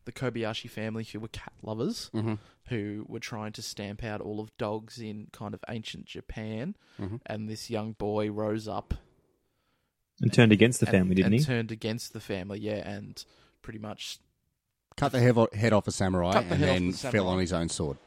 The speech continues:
Speaker 1: Yeah. And because of that, uh, you know, dogs went on
Speaker 2: Mm-hmm.
Speaker 1: to live a,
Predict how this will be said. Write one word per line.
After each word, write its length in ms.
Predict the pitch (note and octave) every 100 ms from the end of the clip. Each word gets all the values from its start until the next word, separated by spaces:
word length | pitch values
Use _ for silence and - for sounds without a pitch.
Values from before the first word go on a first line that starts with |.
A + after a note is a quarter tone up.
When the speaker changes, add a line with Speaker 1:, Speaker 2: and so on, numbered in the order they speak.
| _ -
Speaker 1:
Yeah. 100 | A2 _ _ - -
And 320 | - G#2+ G#2+
because 320 | A#2+ C3 F3+ C3+
of 120 | A#2
that, 240 | A#2 G#2+ - - - _ _
uh, 360 | G#2+ G#2 G#2+ G#2 - _ _ _
you 100 | A2+
know, 140 | G#2+ A#2 -
dogs 300 | A#2 A2+ B2
went 180 | A2
on 280 | A2 C#3 G3+ - _ _ _ G2+
Speaker 2:
Mm-hmm. 120 | G#2+ -
Speaker 1:
to 200 | A2+ G#2+ A2+ -
live 220 | A2+ A2
a, 140 | A2